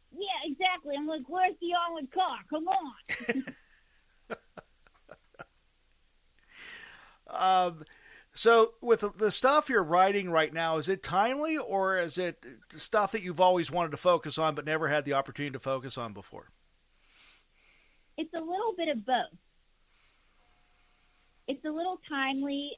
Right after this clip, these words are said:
Speaker 1: um, because I'm gonna do some coronavirus jokes, but also some of it's evergreen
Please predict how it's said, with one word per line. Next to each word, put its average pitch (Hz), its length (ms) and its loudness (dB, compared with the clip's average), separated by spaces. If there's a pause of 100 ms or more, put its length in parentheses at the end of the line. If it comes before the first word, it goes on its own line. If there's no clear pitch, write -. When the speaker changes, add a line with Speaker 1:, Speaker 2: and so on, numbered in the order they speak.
Speaker 1:
um, 226 300 -4 (100)
because 254 300 -6
I'm 269 100 0
gonna 294 180 -2
do 254 220 -6 (100)
some 247 140 -2
coronavirus 226 840 0
jokes, 226 260 0
but 247 100 -2
also 254 320 0 (140)
some 220 180 -2
of 208 100 -6
it's 214 140 -4 (120)
evergreen 208 580 -4